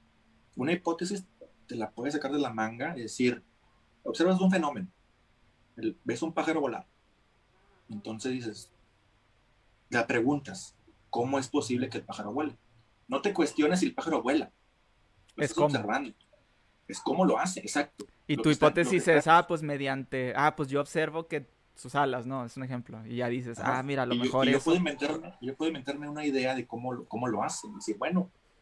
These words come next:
Speaker 1: hay una fuerza extre-, externa invisible que lo jala desde arriba.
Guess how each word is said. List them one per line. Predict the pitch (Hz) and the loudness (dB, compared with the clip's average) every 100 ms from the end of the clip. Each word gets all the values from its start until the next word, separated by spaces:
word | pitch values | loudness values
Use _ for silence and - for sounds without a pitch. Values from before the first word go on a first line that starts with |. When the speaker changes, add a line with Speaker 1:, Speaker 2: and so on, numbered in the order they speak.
| - | -4
Speaker 1:
hay | 120 | -2
una | 131 135 | 0 -2
fuerza | - 151 139 131 147 | 2 4 4 2 -2
extre-, | 147 - - 143 135 - | -2 -4 -2 2 2 0
externa | - - 147 135 127 135 | -6 -4 -4 -2 -4 -8
invisible | 135 139 - 156 135 135 147 | -4 -2 2 4 4 2 -2
que | 131 | -2
lo | 120 | -4
jala | - 104 104 110 | -6 -8 -6 -6
desde | 120 120 113 | -6 -6 -4
arriba. | 104 160 190 - | 2 4 2 -2